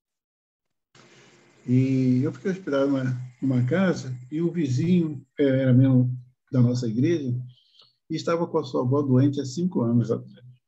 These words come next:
Cinco anos no hospital. E ele me pediu pra me le-, pra me ir lá no hospital, conversar com ela, e eu fui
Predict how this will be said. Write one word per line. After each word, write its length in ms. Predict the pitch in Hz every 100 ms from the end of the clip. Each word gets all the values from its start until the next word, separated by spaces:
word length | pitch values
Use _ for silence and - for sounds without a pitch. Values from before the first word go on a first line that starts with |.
| _ _ _ _ _ -
Cinco 300 | - 160 123
anos 200 | 120 131 - - -
no 100 | 127
hospital. 480 | 127 127 123 123 - _ _ _ _ _ _ _ _ _ - - - - - - 180
E 100 | 190
ele 160 | 226
me 160 | 208 208
pediu 280 | 170 147 175
pra 140 | 180
me 120 | 180
le-, 240 | 190 180 - _ _ _ _ _ _ _ _ _ _ _ _ _
pra 100 | 143
me 100 | 156
ir 40 | 175
lá 120 | 185
no 100 | 170
hospital, 600 | 127 - 135 139 165 180 - _ _ _ _ _ _ _ _ -
conversar 460 | 254 202 175 160
com 100 | 156
ela, 320 | 147 156 180 - - _ _ _ _ _ _ _ _ _ _ -
e 60 | 185
eu 100 | 208
fui 480 | - 147 120 -